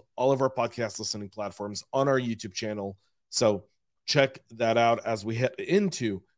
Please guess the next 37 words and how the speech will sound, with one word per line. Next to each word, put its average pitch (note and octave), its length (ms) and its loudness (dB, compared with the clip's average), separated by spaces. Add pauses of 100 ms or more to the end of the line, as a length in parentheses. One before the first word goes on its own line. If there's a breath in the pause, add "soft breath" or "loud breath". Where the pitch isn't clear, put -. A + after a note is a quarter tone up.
(140)
the A#2 260 -2
New B2 280 -6
Year's A2+ 440 -2
weekend. A2+ 440 -2 (300 soft breath)
Thank D3 200 -2
y'all C#3 140 4
for A#2 160 -2
being C3+ 200 0
here C3+ 200 2
this B2 220 -2
morning. B2+ 360 -2
Eddie, C3 180 2
good A#2 180 -2
morning A2+ 280 -4
to G#2+ 60 -4
you. B2 200 2
Avishai, A2 560 0
good A2+ 140 -6
morning A2 280 -6
to G#2 40 -8
you A2 260 -2
as G2 140 -4
well. C3 380 6 (420 soft breath)
Let's A#2+ 200 -4
grab C3+ 320 8
my A2 260 2 (1040)
double F3 340 4
espresso, A#2+ 720 0 (480)
and A2 100 -2
I A2 60 4
wanna A2 240 2
wish A#2 260 0
y'all G#2+ 440 0 (520)
coffee A2+ 220 -4
cup - 180 -4
cheers. - 520 -4 (120)
Remiss. A#2 600 -4